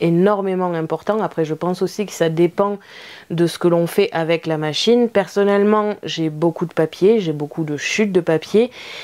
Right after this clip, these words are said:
et ça me sauve énormément de pouvoir choisir exactement l'emplacement où je le mets par rapport au papier et donc d'utiliser mes chutes. Donc le scan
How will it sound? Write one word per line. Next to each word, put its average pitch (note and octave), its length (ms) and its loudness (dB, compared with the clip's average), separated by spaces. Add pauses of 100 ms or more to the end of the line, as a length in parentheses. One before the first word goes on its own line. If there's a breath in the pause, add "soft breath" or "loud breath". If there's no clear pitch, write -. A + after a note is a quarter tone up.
(220 loud breath)
et F3 100 4
ça F3 200 0
me D#3+ 580 0
sauve F3+ 400 0
énormément F3 800 2
de G3+ 120 2
pouvoir D#3+ 400 -2
choisir E3+ 520 4
exactement E3+ 580 -2
l'emplacement G3 720 2
où E3+ 80 2
je D3+ 100 -6
le D#3+ 80 2
mets F3+ 160 2
par D#3+ 140 -2
rapport D3+ 320 -2
au D3+ 40 -4
papier D3+ 340 2
et A3 40 4
donc E3+ 180 -4
d'utiliser D#3 600 0
mes F#3 140 2
chutes. - 440 -10 (1040 loud breath)
Donc F#3 200 2
le C4 160 4
scan C4+ 400 0